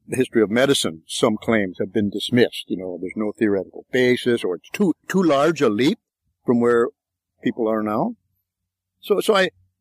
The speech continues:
you know, I, I, I'm not saying I, I excuse my scientific colleagues,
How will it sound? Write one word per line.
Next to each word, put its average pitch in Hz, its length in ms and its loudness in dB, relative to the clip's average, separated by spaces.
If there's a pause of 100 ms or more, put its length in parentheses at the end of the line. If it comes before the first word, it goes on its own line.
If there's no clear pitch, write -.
(120)
you 233 100 0
know, 233 100 2
I, 196 180 0
I, 185 120 -2
I'm 180 160 0
not 247 180 -4
saying 190 220 0
I, 151 160 -4
I 139 140 2
excuse 220 680 0
my 139 180 4
scientific 110 640 -2
colleagues, 98 800 -4